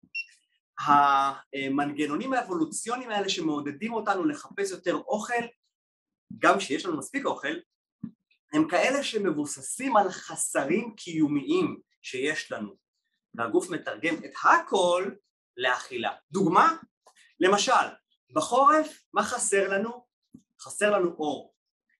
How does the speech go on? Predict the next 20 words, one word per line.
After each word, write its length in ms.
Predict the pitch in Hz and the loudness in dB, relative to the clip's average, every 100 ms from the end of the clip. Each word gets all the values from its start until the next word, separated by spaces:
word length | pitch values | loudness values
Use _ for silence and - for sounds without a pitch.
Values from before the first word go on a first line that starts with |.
| _ | _
היום 200 | 135 180 | 0 0
יותר 280 | 180 180 165 | 0 -4 -6
אפרורי, 600 | 147 - 139 135 185 214 - _ 143 | -8 -8 -6 -2 -4 -4 -14 _ -6
משך 340 | 190 202 - | -4 -4 -8
שעות 280 | - 156 156 | -10 -10 -8
היום 280 | 156 185 185 | -10 -10 -12
קצרות 520 | - - 170 185 214 | -2 2 2 2 -2
יותר, 200 | - 143 | -6 -6
יש 180 | 147 156 | -4 -4
מעט 360 | 151 - 247 - | -2 2 0 0
חשיפה 420 | - - - 247 233 | -8 -8 0 2 2
לשעות 480 | - 160 190 170 | -2 0 0 0
באור 800 | 156 170 170 _ _ - 170 180 | -4 -4 -6 _ _ 2 6 6
גבוה. 480 | 170 156 156 147 117 - _ _ _ _ _ | 4 0 0 -2 -2 -10 _ _ _ _ _
מה 300 | 110 127 196 | -6 4 6
זה 180 | 214 208 | 6 2
עושה? 340 | 160 - 190 226 - _ _ _ _ | 0 -2 -2 -2 -6 _ _ _ _
יש 160 | 170 - | -6 0
מדינות 460 | - 143 170 196 | 0 2 0 -2
שבהן, 540 | - 147 165 185 185 | -4 -2 -2 -2 -4